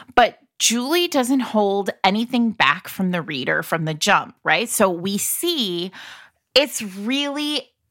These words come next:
it's great. And what I love about it is I remember, and I can't, I wish I could remember which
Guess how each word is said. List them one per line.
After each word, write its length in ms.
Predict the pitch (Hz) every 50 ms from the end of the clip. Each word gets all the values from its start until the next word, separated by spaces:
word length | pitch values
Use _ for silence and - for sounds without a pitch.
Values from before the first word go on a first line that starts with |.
| _ _ _
it's 260 | 277 302 254 - -
great. 600 | - - 226 196 196 220 226 240 277 311 330 - -
And 180 | - 226 220 220
what 140 | 226 233 226
I 100 | 220 226
love 300 | 202 190 175 170 185 208
about 300 | 226 220 254 269 302 320
it 180 | 330 302 -
is 180 | 214 196 - - _ _ -
I 80 | 226
remember, 380 | 247 262 302 339 359 359 359 359
and 260 | 294 - 254 247 247
I 80 | 247 240
can't, 280 | 247 - 254 262 -
I 60 | 220 233
wish 220 | 233 277 - -
I 40 | 311
could 140 | - - 269
remember 400 | 254 220 208 190 185 190 185 180
which 720 | 165 160 147 165 160 151 - - - - - - -